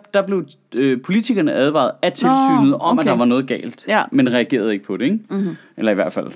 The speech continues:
Speaker 1: ikke noget, vi har, ikke, ikke noget, der havde nogen konsekvenser
Speaker 2: Nej.
Speaker 1: i hvert fald. Øhm, som vi ved af, skal man nok huske at sige. Men hvad hedder det? Men også, at de, de havde siddet,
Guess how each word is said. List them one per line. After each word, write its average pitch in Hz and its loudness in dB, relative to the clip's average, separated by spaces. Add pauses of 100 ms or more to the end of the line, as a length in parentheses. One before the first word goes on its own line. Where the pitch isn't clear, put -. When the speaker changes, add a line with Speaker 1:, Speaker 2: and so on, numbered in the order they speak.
Speaker 1:
ikke 104 -4
noget, 101 -4
vi 98 -8 (240)
har, 104 -10 (280)
ikke, 90 -8
ikke 120 0
noget, 104 2
der 101 -2
havde 92 -2
nogen 92 -2
konsekvenser - -8
Speaker 2:
Nej. 156 -6
Speaker 1:
i - -14
hvert - - (640)
fald. 123 0
Øhm, 95 -8 (560)
som 95 -4
vi 92 -6
ved 90 -6
af, - -14 (340)
skal - -14
man 82 -8
nok 85 -10
huske - -14
at 95 -10
sige. 95 -14 (500)
Men 120 2
hvad 117 -2
hedder 110 -2
det? 92 -4
Men - -4
også, 135 -2
at 143 -10
de, 120 0 (100)
de 113 -2
havde 107 -2
siddet, 101 -6